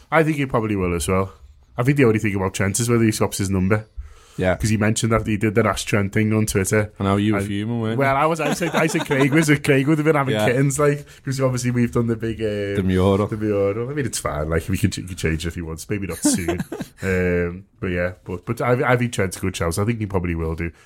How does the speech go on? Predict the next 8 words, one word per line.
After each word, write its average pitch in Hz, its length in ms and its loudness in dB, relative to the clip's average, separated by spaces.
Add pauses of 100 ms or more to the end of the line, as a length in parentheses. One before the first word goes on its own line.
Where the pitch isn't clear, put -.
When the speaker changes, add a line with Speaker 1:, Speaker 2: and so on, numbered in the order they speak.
(100)
Speaker 1:
especially 113 420 0
as, 101 200 -2 (360)
if - 220 -2
we're 92 240 4 (500)
where 95 240 2
we 87 220 -4
should - 300 -2
be 90 200 0